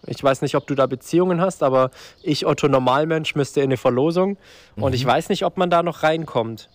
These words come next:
Speaker 2: Okay.
Speaker 1: Ich bin Berlin jetzt schon viermal gelaufen.
Speaker 2: Ah.
Speaker 1: Unglaublich geiler Marathon.
Speaker 2: Mhm.
Speaker 1: Unglaublich geiler Marathon. Also
Speaker 2: Okay.
Speaker 1: wenn, wenn, wenn du sagst, wir kriegen da Startplätze, bin ich mit dabei. Ansonsten müssen wir mal gucken, ob wir uns da noch irgendwie einschreiben können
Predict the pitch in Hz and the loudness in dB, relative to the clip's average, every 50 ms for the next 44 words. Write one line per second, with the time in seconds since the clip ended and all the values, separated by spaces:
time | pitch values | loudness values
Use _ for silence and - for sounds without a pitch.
0 | _ _ _ _ _ _ _ _ _ - - - - - 120 - - - 131 95 | _ _ _ _ _ _ _ _ _ -20 -20 -16 -12 -12 -12 -10 -6 -4 -4 -4
1 | 82 - 170 170 180 170 156 151 151 160 180 196 190 180 160 151 - - - 151 | -2 0 0 0 2 2 2 2 2 2 0 -2 0 0 0 0 -2 -2 -4 -4
2 | 139 - - - - 196 208 220 240 240 220 226 220 214 214 220 214 - 240 262 | -4 -6 -8 -4 0 0 2 2 2 0 0 0 0 0 0 0 -2 -4 -10 -12
3 | - _ _ _ _ _ _ _ _ - - - 104 113 127 131 127 120 107 92 | -12 _ _ _ _ _ _ _ _ -20 -18 -14 -12 -10 -10 -8 -8 -8 -10 -10
4 | 85 82 - _ - - 190 208 190 185 160 151 147 147 - - 147 135 131 131 | -12 -14 -18 _ 0 2 2 2 4 4 2 2 0 -2 -6 -2 0 0 2 2
5 | 123 123 120 117 113 113 - - 123 117 117 117 - - - - - - 107 87 | 0 0 -2 -2 -4 -4 -6 -6 -8 -8 -8 -10 -14 -14 -16 -14 -14 -12 -10 -8
6 | 107 120 127 - - _ _ - - 147 139 135 127 127 120 117 - - - - | -8 -8 -10 -10 -14 _ _ -14 -10 -8 -8 -6 -2 -2 -2 -2 -4 -6 -8 -8
7 | 131 131 127 127 127 127 - - - 123 - 139 131 - 139 135 135 139 131 131 | -6 -6 -6 -8 -10 -10 -12 -12 -14 -14 -16 -14 -8 -4 -2 0 4 4 4 4
8 | 135 123 113 139 151 175 208 214 208 - _ - 139 143 156 196 240 285 277 262 | 4 2 2 2 0 0 0 -4 -6 -10 _ -6 0 2 2 2 2 0 -4 -4
9 | 254 220 - _ - 147 135 135 156 180 214 220 208 180 180 190 208 - - - | -4 -6 -10 _ -18 -16 -8 -2 0 0 0 0 -2 0 0 0 0 -2 -4 -6
10 | 170 165 - 185 165 160 156 151 143 - 156 165 170 - 175 165 - - 160 147 | -6 -6 -4 -6 -4 0 0 0 2 2 0 0 0 0 -2 -2 -2 -2 -2 -2
11 | 147 147 147 - - 131 - 135 127 123 131 143 170 185 160 139 127 147 156 160 | -2 -2 -4 -4 -4 -4 0 0 0 2 2 0 2 2 0 0 0 -2 -2 -4
12 | - - 156 151 - - 156 147 135 - - - - 156 135 - - 139 135 127 | -4 -6 -6 -6 -4 -2 -2 -2 -2 -4 -6 -4 0 -2 -2 0 0 0 0 -2
13 | - - 135 135 131 127 135 139 135 131 127 - 139 143 - - - 127 117 117 | -2 -4 -4 -2 -2 0 0 -2 -2 -2 -2 -2 -2 -2 -2 -2 0 0 0 0
14 | 120 117 - - 135 127 127 143 156 | -2 -6 -4 -2 -2 0 0 -2 -4